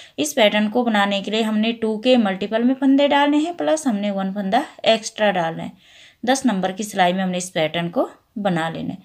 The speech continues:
दोस्तों, अगर आपने अभी तक हमारे चैनल को सब्सक्राइब नहीं किया है तो प्लीज़ हमारे चैनल को सब्सक्राइब कीजिए। न्यू वीडियोज़ की नोटिफिकेशन के लिए बेल आइकन दबाना ना भूलें। वीडियो आपको कैसी लगी कमेंट करके ज़रूर बताएं और वीडियो को लाइक करना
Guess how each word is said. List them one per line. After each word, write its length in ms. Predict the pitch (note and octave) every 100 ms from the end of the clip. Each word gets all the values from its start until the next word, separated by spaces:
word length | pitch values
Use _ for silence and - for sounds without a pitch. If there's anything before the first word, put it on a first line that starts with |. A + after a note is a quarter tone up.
| _ - - _
दोस्तों, 380 | F#3 G3 F#3+ A#3+
अगर 260 | G#3+ F#3 F#3+
आपने 320 | F#3 F#3 G3+
अभी 240 | G#3+ A3+
तक 160 | A#3 A#3+
हमारे 300 | G3+ F#3+ F#3
चैनल 340 | F#3+ F#3+ F#3 F#3+
को 140 | F#3+
सब्सक्राइब 580 | G3 F#3+ - G3 F#3+ A3+
नहीं 180 | A#3 A#3
किया 200 | A#3+ A#3+
है 80 | A#3
तो 120 | A#3+
प्लीज़ 400 | A#3+ A#3+ A#3+ A#3+ A3
हमारे 240 | F#3 F#3+
चैनल 300 | F#3+ F#3 F#3
को 120 | F#3+
सब्सक्राइब 560 | F#3+ F#3+ - - F#3 G#3
कीजिए। 440 | A#3 A3 A#3 B3+ B3 - - - _ A#3
न्यू 180 | B3+
वीडियोज़ 380 | A3+ F#3+ G3 G3
की 80 | G#3
नोटिफिकेशन 600 | F#3+ F#3+ G3+ G3 F#3+ F#3+
के 100 | G3
लिए 100 | F#3+
बेल 160 | F3+ F3+
आइकन 360 | F3+ F3+ G3+
दबाना 320 | F#3 F3 F#3+
ना 140 | A#3+ B3
भूलें। 320 | A#3+ B3 B3+
वीडियो 400 | A#3 A#3 C4 C4+
आपको 380 | B3 G3+ - G3+
कैसी 380 | G3+ F#3 F#3 G3
लगी 300 | F#3 F3 F#3+
कमेंट 360 | F#3+ F3+ F3+ F3
करके 340 | F#3+ F3+ G3 F3
ज़रूर 340 | F3 F#3 A#3
बताएं 420 | B3 B3 B3 B3 B3+ _ _ - - _ -
और 160 | A#3+
वीडियो 340 | G#3+ G3 G3+ G#3
को 180 | G#3 A#3+
लाइक 440 | G3+ F3+ F3+ F3+
करना 300 | F3+ F3 C4+